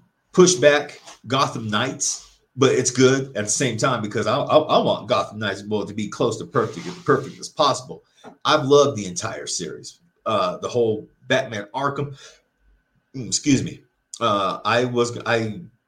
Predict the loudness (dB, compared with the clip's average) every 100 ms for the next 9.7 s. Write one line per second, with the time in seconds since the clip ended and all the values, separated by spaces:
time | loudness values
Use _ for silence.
0 | -4 0 2 2 0 2 2 2 0 -2
1 | -8 -4 0 0 0 -6 -12 _ _ _
2 | _ _ _ -10 -4 -2 -2 -2 -2 -4
3 | -6 -2 0 0 -2 -6 -6 -4 -4 -4
4 | -6 -6 -8 -6 -4 -4 -4 -6 -12 _
5 | _ _ _ _ _ _ _ _ -14 -12
6 | -12 -14 _ _ _ _ _ _ _ _
7 | _ _ _ -20 -12 -10 -10 -12 -14 -14
8 | -16 -18 -20 _ 2 2 2 0 0 0
9 | -2 -2 -2 -2 -2 -2